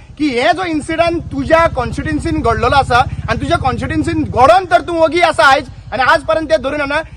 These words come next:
जाल्यार हे विचारपाची गरज आसा, हे कार्यकर्ता तुमचे काय म्हणून? आज व्हेरी सॅड सिच्युएशन आहा. तिका आपलो भुरगो ना जाल्लो आसा, वाडलेलो भुरगो ना जाल्लो आसा. कोणाक फेलियराक? हे हांकां फेलियर. टॅनंट जे तुमी व्हेरिफिकेशन करता पळय,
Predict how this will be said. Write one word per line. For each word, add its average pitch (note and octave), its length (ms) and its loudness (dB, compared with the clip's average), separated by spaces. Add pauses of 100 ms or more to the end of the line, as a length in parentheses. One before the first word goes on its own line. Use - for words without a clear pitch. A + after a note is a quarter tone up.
(140)
जाल्यार C#4+ 280 2
हे F4 60 4
विचारपाची D#4 460 -2
गरज D4+ 280 2
आसा, D4+ 140 2
हे D4 160 2
कार्यकर्ता D4 560 2
तुमचे D#4 240 -4
काय F4 140 2
म्हणून? D#4+ 220 0 (840)
आज D#4+ 340 4
व्हेरी C#4 340 -4
सॅड F4 340 2
सिच्युएशन D#4+ 440 -6
आहा. D#4 220 0 (360)
तिका C#4+ 220 -2
आपलो D4 500 0
भुरगो B3+ 340 -4
ना C#4 160 0
जाल्लो B3 240 -2
आसा, A3+ 200 -2 (160)
वाडलेलो A3+ 460 0
भुरगो A3+ 280 -4
ना B3+ 140 -2
जाल्लो A3+ 220 -4
आसा. G3+ 180 -4 (360)
कोणाक E4 260 4
फेलियराक? D#4+ 500 2 (360)
हे G#3+ 80 0
हांकां B3 320 -2
फेलियर. A#3 360 -4
टॅनंट D4+ 360 0
जे D#4+ 140 -8
तुमी D#4 140 -6
व्हेरिफिकेशन D4+ 580 -6
करता D#4 240 0
पळय, D4+ 220 6